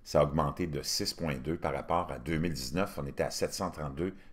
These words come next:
milliards. La Chine, deux cent cinquante-deux, en baisse, elle,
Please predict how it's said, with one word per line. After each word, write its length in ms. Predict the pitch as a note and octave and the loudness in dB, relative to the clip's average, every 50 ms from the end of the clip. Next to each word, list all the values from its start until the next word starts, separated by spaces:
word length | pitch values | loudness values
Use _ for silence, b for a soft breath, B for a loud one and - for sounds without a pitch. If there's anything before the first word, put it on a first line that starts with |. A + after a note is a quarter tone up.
| B - | B -2
milliards. 580 | - D2 E2 D#2+ D2 D2+ D#2+ D#2 F2+ F#2 F2 | 0 2 2 4 4 4 4 4 2 0 0
La 140 | C#2 C2+ A#1+ | -2 -2 -2
Chine, 680 | - - - - - D#3 D3+ D3 B2+ F2 D2 D2 C#2+ C2 | -2 -2 0 6 6 6 6 6 4 2 2 0 0 0
deux 140 | F2 F2 D#2+ | 0 0 0
cent 180 | - F2+ D#2+ | 0 -2 -4
cinquante-deux, 680 | - - D#2 D2+ - D2 C#2+ C2+ C2 E2+ A#2+ D#3+ - B B B B B B B B B B B | -2 -4 -6 -4 -4 -4 -6 -4 -2 -2 -2 -2 -4 B B B B B B B B B B B
en 180 | - D#2+ D2 - | -2 0 0 4
baisse, 400 | E2+ G2 A#2 A#2+ G#2 - - E2+ | 4 4 4 4 2 0 2 2
elle, 240 | F2+ - C2+ - | 2 2 0 -4